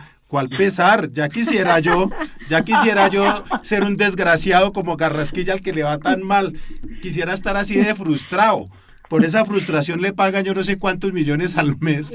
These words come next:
y, lo, y le buscan puesto porque le han querido buscar puesto en otras instancias internacionales y ahora están en eso. Entonces, tampoco,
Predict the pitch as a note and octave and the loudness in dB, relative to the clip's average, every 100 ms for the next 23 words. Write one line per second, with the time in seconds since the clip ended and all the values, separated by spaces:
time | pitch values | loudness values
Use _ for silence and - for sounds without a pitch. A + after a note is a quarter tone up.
0 | - F3 F3 D#3+ D3 D3+ D3 C#3+ D#3 E3 | -10 -4 0 2 0 -2 -2 -4 -6 -2
1 | D#3+ D3+ D3 E3+ D#3+ G3+ G3 G#3+ G3 F#3+ | 0 2 2 0 -2 -4 -2 -2 -2 -2
2 | F3+ D3 D3+ D3 - - D3 D3+ F3 F3+ | -6 -4 -6 -6 -16 -6 -4 -4 -2 0
3 | F#3 E3+ D#3 C#3+ C3+ E3 D#3+ D#3+ E3 E3 | 0 -2 -4 -6 -4 -4 -4 -4 -4 -2
4 | D#3+ E3 D#3+ C#3+ - C#3+ E3 D#3+ D#3 D3 | -2 -4 -4 -6 -6 -8 -6 -6 -6 -8
5 | C3+ B2+ - B2+ D#3 F3+ F#3 F3+ - - | -6 -6 -8 -6 0 0 0 -4 -8 -18
6 | - - C#3+ C#3 C#3+ D#3 E3+ D3 A#2 C3+ | -16 -6 -4 -2 0 -2 -2 -6 -6 -6
7 | D#3 D#3 D3+ D3+ D#3 D3 F3 F3 - - | -2 -2 -2 -6 -2 -2 -2 -6 -12 -14
8 | - E3 D#3+ D#3+ F#3+ F#3 D3 - | 0 2 2 2 2 2 -2 -8